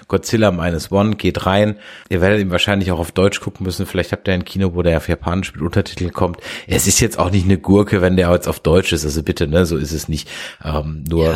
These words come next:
Speaker 1: ich glaube, dass der nochmal, äh, wie gesagt, vielleicht macht's auch auf beiden Spaß. Man wird es sehen.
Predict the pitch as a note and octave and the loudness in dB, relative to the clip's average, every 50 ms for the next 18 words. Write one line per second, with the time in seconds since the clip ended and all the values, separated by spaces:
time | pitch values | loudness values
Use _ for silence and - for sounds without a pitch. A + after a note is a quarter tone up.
0 | G2 F#2+ F#2+ G2 G#2 E2+ E2+ E2+ D#2 D#2+ D2+ - - E2 D2+ D#2 D#2+ D#2 E2+ E2 | 2 2 2 2 2 2 2 2 0 0 -2 0 0 0 0 0 -2 -2 0 0
1 | D#2+ D#2+ D#2 D2+ - - - - - - - _ - - - - D#3 D#3+ E3+ C#3+ | 0 0 0 -2 -4 -10 -18 -20 -20 -20 -20 _ -12 -10 -10 -10 -8 -2 2 2
2 | C#3 D3+ D3+ E3+ E3 E3+ E3 E3+ E3 - - - D3 D3+ D#3+ E3 E3+ - - E3 | 4 4 4 2 2 4 2 2 2 0 -2 -6 -4 0 0 0 2 2 2 0
3 | B2+ C3 A#2+ - - F2+ G2 G#2+ A#2+ A#2 - - - G#2 G#2+ G#2+ G2+ - - G2+ | 2 0 -2 -2 0 2 2 2 2 0 -2 0 2 2 2 2 2 0 -2 -4
4 | F2 D#2+ F#2+ - D#2 D2 - - F2 F2 E2+ | -4 -4 -6 -6 -6 -6 -4 -2 -2 -2 -2